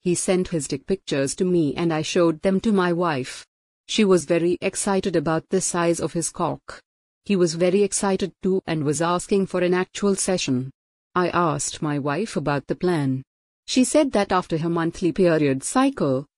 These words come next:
she was okay to carry out our plans. Here, I have to tell you guys, that my wife Madhavi would have too many sexual urges after her periods.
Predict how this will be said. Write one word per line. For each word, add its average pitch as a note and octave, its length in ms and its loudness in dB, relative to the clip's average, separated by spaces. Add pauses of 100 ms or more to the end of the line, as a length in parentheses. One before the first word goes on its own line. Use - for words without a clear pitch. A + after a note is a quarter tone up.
she - 200 -4
was D#3 160 -2
okay F#3+ 320 -2
to F#3+ 140 -4
carry G3+ 340 2
out F3+ 220 0
our D3+ 240 -2
plans. C3+ 580 -2 (460)
Here, F3 360 4 (200)
I D#3 100 -2
have F3 280 -6
to E3 60 -8
tell A3+ 200 2
you G#3 160 4
guys, C#3 520 -2 (200)
that F3 200 -4
my D3 200 0
wife D3 400 -4
Madhavi E3+ 580 0
would F3+ 100 0
have E3+ 220 -4
too G3+ 140 2
many G#3+ 300 2
sexual F3+ 600 -2
urges D3+ 420 0
after F#3+ 340 -2
her F#3 200 -2
periods. C3+ 720 -2